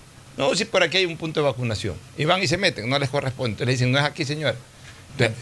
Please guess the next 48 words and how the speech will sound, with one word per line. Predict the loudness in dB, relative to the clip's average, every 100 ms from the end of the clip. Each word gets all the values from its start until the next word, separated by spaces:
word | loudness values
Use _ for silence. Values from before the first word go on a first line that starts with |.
| -4
aparece | 0 4 4 4
una | 2
cámara, | 2 2 2 0
porque, | -2 -6
"No, | -2 2 2 2
es | 0
que | -6 -8 -12 -10
no | -6 -4
me, | -2 -4 -4 -6
me | 2 4
dijeron | 6 6 4 2
aquí, | 0 0 0 0 -2 -10 -20 -18 -6
eh, | -6 -4
eh, | -8 -4 2
dicen | 4 4 4
me | 4
dijeron". | 6 6 4 2 -8 -18 -14
Entonces, | -8 -4
le | 0 2
dijo | 2
el | 4
vecino, | 4 6 4 2 -4 -6
no | 2
le | 6 6
dijo | 6 6
el |
Estado, | 4 6 6 6 0 -6
no | -6 -2
consultó, | 0 -2 0 2 2 -2 -8
le | 2
dijo | 4
el | 4
vecino, | 4 2 2 2 -2 -14 -20 -2
"Me | 4
dijeron | 6 6 2
aquí, | 2 2 2
pues | 2 0
no |
me | 2
quieren | 0 2
vacunar". | 2 0 0 0
O |
sea, | 0 -2 -8 -20 2
la | 4 6
gente | 4 2 4 2 2 -6 -6
en | -2
este | 0 0 0
país, | 2 2